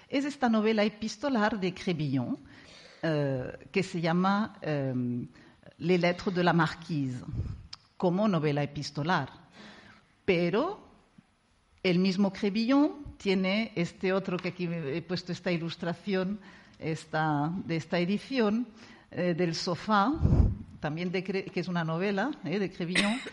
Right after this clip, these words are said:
<coughs> que tiene este subtítulo que aparece aquí, eh, Ou les confidences galantes d'un divan. O sea, imagina Crébillon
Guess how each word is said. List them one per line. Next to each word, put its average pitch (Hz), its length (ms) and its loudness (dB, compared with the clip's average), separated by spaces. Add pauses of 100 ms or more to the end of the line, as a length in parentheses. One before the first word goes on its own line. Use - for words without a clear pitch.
(460)
<coughs> - 640 -20
que 202 140 0
tiene 254 200 2
este 269 220 2
subtítulo 233 720 0
que 226 80 2
aparece 220 460 2
aquí, 254 500 -2 (680)
eh, 180 680 -2 (440)
Ou 262 120 2
les 240 180 2
confidences 190 720 0
galantes 196 640 0 (140)
d'un 190 320 0
divan. 190 640 0 (540)
O 180 60 -10
sea, 143 520 -4
imagina 202 640 2
Crébillon 247 640 2